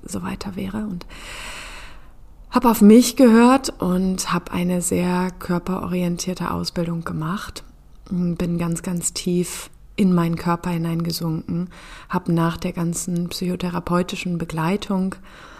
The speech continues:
mm, dann ganz viel Körperarbeit begonnen, was wahnsinnig wichtig und super, super schön war für mich.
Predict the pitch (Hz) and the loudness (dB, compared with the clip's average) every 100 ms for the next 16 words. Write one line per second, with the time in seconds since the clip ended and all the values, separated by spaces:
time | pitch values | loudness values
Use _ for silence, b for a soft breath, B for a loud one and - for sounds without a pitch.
0 | B B B B - 180 175 175 170 175 | B B B B -2 2 2 2 0 0
1 | 175 170 175 175 - 180 165 - 170 165 | 0 2 0 -2 -2 -2 -4 0 -2 0
2 | 165 - 160 165 - 175 175 160 170 170 | -4 -4 -6 -8 -6 -6 -4 -4 -4 -4
3 | 170 170 - 175 165 160 180 160 160 165 | -6 -6 -6 -4 -4 0 2 2 0 -4
4 | 160 - 175 151 185 - 180 156 170 180 | -6 -6 -6 -4 -6 -6 -4 -4 -6 -6
5 | 175 180 175 - 185 190 190 190 196 190 | -6 -6 -6 -2 0 0 0 -2 -4 -4
6 | 185 214 240 | -2 -2 -4